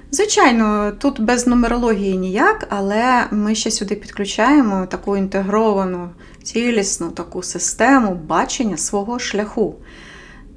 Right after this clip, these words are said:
Чотири ознаки, які? Якщо ви, наприклад, е, бачите на годиннику синхрон, синхрон чисел, так? Е, це така цифрова, е, синхронізація. Тобто багато хто з вас,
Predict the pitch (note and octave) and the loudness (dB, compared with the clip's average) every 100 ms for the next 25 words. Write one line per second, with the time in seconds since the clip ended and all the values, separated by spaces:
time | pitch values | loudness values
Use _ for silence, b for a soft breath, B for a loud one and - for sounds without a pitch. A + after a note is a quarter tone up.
0 | - - - A#3 E4 F#4+ F#4+ D#4 A#3+ E3 | -20 -10 -6 0 4 6 6 4 2 0
1 | - E3+ G3 E4 - E3+ - - - G3 | -6 -6 -2 -2 -4 -8 -10 -14 -8 -6
2 | - G4+ F4+ C4+ - C#4 C4+ C4 G#3+ F#3+ | 0 2 4 4 2 0 0 -4 -4 -2
3 | F#3 F#3 G#3+ C4+ C4 - G3 F#3+ F#3 F#3+ | -2 0 -2 -2 -6 -2 0 0 -2 -4
4 | F#3 F#3+ F3+ A3 C#4 A3+ - G3 A3+ - | -4 -6 -2 4 6 4 -2 -4 -4 -8
5 | B B B B - - - G#3+ G#3+ A#3 | B B B B -8 -4 0 0 -2 -2
6 | A3+ C4 C4 G#3+ - A3 G#3+ A3+ B3 C4+ | 0 0 -2 -6 -2 0 0 0 2 2
7 | - - G#3 F#3+ - E3 F#3+ - - - | 2 -2 -2 0 -4 -6 -10 -14 -20 -4
8 | A#3 G#4 - B B B B B B - | 0 0 -4 B B B B B B -12
9 | - G3 - F#4+ G4+ - C4+ C4+ C#4+ C4+ | -8 -4 4 4 6 2 2 2 -2 -2
10 | C4+ B3 C4 D#4+ E4 - - - - - | -4 0 2 4 2 -4 -16 -20 -20 -20
11 | - - G#3 A3 G#3+ G#3+ C#4+ C4+ C4+ C4 | -20 -8 -4 -2 -2 2 6 6 6 4
12 | C4 B3+ A3 G3 - F3 E3+ E3 E3+ - | 4 4 4 4 0 -2 -6 -8 -12 -16
13 | - G3+ - A3+ A4 G4+ C#4+ G#3 G#3+ G3+ | -6 -6 -2 -2 0 2 2 2 -2 0
14 | F#3 - F#4 F#4+ - | 0 2 2 2 0